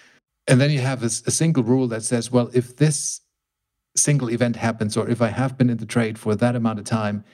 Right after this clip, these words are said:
then, you know, I'm reducing my trailing stop from, say, you know, six to three A T Rs," right? Uh, okay, fine. Now you're, you're closer to the market. You've reduced the potential for give back. But be fair to yourself and count how many times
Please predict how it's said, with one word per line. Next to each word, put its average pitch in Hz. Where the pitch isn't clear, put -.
then, 113
you 113
know, 104
I'm 104
reducing 113
my 104
trailing 101
stop 98
from, 98
say, 98
you 101
know, 95
six -
to 117
three 110
A 87
T -
Rs," -
right? 110
Uh, 101
okay, 120
fine. 95
Now 117
you're, 110
you're 107
closer 123
to 110
the 101
market. 101
You've 98
reduced 117
the -
potential 101
for -
give 113
back. -
But -
be 139
fair 131
to 120
yourself 107
and 101
count 113
how 127
many 120
times 107